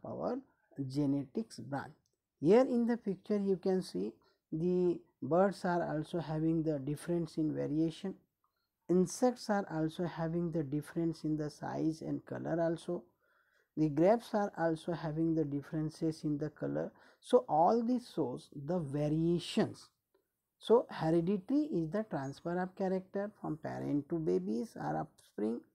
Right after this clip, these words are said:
and variation is the difference in the new progeny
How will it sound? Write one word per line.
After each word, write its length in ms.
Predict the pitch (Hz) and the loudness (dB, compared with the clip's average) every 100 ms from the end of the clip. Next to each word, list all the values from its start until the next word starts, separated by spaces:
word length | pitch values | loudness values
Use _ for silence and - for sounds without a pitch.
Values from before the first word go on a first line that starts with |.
| _ _ _ - | _ _ _ 0
and 180 | 180 147 | 2 4
variation 720 | 156 156 180 180 - 277 277 | 4 4 2 0 2 2 2
is 220 | 175 143 | 0 0
the 160 | 123 139 | -4 -6
difference 760 | 135 147 - - 226 262 262 - | -2 -2 -2 0 2 2 0 -8
in 220 | 143 123 | -6 -4
the 260 | 135 202 254 - _ _ _ 147 | -2 -2 -2 -10 _ _ _ 2
new 320 | 165 269 277 | 6 6 6
progeny 640 | 196 127 117 113 110 | 2 0 -2 -8 -8